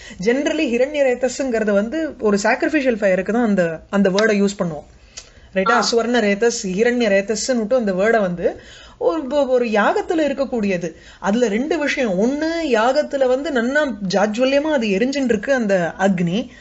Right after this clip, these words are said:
Speaker 1: அதனால காலை வைக்க மாட்டா. ரெண்டாவது பவித்ரத்துவம் இருக்கு, அது,
Speaker 2: ஆ.
Speaker 1: அதனாலயும் காலை வைக்க மாட்டா அந்த இடத்துல. ரைட்டா?
Speaker 2: ஆ.
Speaker 1: ஏன்னா இ-, ரெ-, ஒண்ணு வந்து அதர்மம்ங்கிறது ஒண்ணு இருந்தா கூட, அது
Speaker 2: ஆ.
Speaker 1: நம்மள வந்து,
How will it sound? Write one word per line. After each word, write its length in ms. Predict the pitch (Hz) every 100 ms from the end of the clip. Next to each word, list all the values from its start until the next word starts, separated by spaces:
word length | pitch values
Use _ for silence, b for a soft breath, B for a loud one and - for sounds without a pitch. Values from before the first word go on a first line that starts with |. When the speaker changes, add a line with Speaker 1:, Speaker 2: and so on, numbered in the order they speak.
| B
Speaker 1:
அதனால 380 | 196 247 277 320
காலை 280 | 240 226 247
வைக்க 200 | 196 196
மாட்டா. 400 | 160 - 170 226 B B B
ரெண்டாவது 540 | 175 214 330 349 294 339 247
பவித்ரத்துவம் 640 | 233 330 349 349 277 214
இருக்கு, 360 | 185 180 165 - B B B B
அது, 380 | 185 208 240 285
Speaker 2:
ஆ. 280 | 453 427 -
Speaker 1:
அதனாலயும் 580 | 220 294 349 359 349 381
காலை 240 | 294 233
வைக்க 200 | 240 208
மாட்டா 200 | 202 180
அந்த 240 | 175 165 165
இடத்துல. 280 | 165 170 - - - b b b b _ _ -
ரைட்டா? 260 | 175 185
Speaker 2:
ஆ. 220 | 302 277 185 B B -
Speaker 1:
ஏன்னா 360 | 240 381 285 269
இ-, 300 | 214 208 208 190 -
ரெ-, 240 | 202 196 -
ஒண்ணு 420 | 196 202 277 330
வந்து 360 | 311 311 370 330
அதர்மம்ங்கிறது 1300 | 165 180 190 233 254 269 302 339 359 320 302 294 254
ஒண்ணு 100 | 240
இருந்தா 480 | 196 226 262 254
கூட, 600 | 202 - 165 156 180 277 - B B B _ _
அது 280 | - 214 233
Speaker 2:
ஆ. 120 | 349
Speaker 1:
நம்மள 560 | 240 233 285 349 359 349
வந்து, 600 | 320 320 311 359 370 -